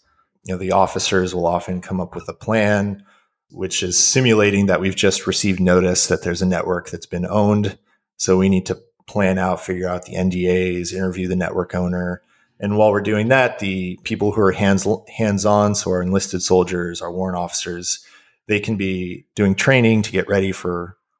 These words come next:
what we're gonna be doing that second week, which is simulating that we've now arrived on site,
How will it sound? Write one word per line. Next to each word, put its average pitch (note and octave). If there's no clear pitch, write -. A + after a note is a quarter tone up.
what F#2+
we're F#2
gonna F#2
be F2
doing G#2
that F2
second A#2+
week, F#2
which F2
is F2
simulating G2+
that E2+
we've F#2
now F#2+
arrived G#2
on F#2+
site, F2+